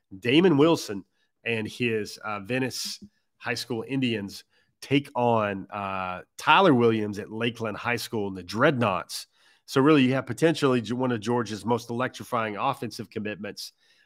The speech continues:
going up against perhaps, perhaps, perhaps Georgia's, um, highest rated,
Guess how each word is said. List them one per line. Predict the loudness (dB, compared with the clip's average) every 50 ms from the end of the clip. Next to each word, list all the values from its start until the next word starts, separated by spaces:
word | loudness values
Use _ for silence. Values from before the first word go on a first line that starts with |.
| _ _
going | -4 -2 -2 -2 0 -2
up | -2 -4 -6
against | -8 -8 -6 -6 -8 -8 -12
perhaps, | -12 -12 -6 -2 0 2 2 2 0 -2 -4 -10 -14 -14 -16 -16
perhaps, | -12 -12 -12 -10 -6 -4 -4 -2 -4 -6 -10 -16 -20 -20 -20 _
perhaps | _ -12 -10 -6 -4 -4 -4 -4 -6 -12 -20 -20 _ _ _ _ _ _ _ _ _ _ _
Georgia's, | -4 -2 0 0 0 -2 -4 -6 -8 -12 -16 -14 -10
um, | -8 -8 -6 -6 -6 -6 -8 -10 -12 -16 -20 _ _ _ _ _ -16
highest | -6 0 0 2 2 0 -2 -6 -8
rated, | -6 -4 -2 -2 -2 -2 -2 -6 -8 -10